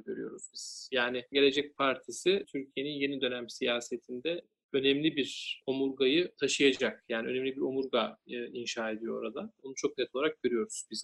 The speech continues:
anket sonuçlarında, anket neticelerinde. Bunun da ötesinde şeyle görüyoruz yani teveccühlerle görüyoruz. Yani, e, işte ben görev almak istiyorum diyen, ben partide aktif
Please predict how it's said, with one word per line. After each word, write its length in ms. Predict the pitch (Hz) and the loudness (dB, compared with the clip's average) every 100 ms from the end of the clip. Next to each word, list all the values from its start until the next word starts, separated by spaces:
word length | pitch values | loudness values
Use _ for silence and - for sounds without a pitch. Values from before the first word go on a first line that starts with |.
| 117 | -8
anket 300 | 110 113 - | -6 -8 -8
sonuçlarında, 500 | 123 - - 117 113 | -14 -12 -16 -10 -10
anket 340 | 113 120 - | -10 -14 -10
neticelerinde. 760 | 113 - - 117 120 123 185 220 _ - | -12 -10 -8 -4 -4 -2 -4 -4 _ -2
Bunun 200 | 156 190 | 0 6
da 40 | |
ötesinde 640 | 165 - - - 147 226 277 | 4 4 -2 -2 0 2 2
şeyle 280 | - - 269 | 2 4 6
görüyoruz 380 | 240 139 123 117 | 8 8 6 2
yani 160 | 113 110 | 0 4
teveccühlerle 680 | 139 151 156 151 147 170 139 | 6 8 6 2 4 6 6
görüyoruz. 640 | 120 110 110 - - - | 2 0 -4 -10 -20 -4
Yani, 300 | 131 123 123 | -2 0 -2
e, 340 | 123 139 135 131 | -6 -8 -10 -10
işte 220 | - - 127 | -8 -4 -4
ben 180 | 123 | -2
görev 220 | 123 123 120 | 0 2 2
almak 320 | 120 120 120 | 0 -4 -6
istiyorum 480 | - - 120 120 117 | -14 -6 -6 -4 -4
diyen, 280 | 117 117 | -4 -4
ben 160 | 120 117 | -6 -10
partide 380 | - 120 - 117 | -6 -8 -6 -8
aktif 280 | 117 - | -8 -12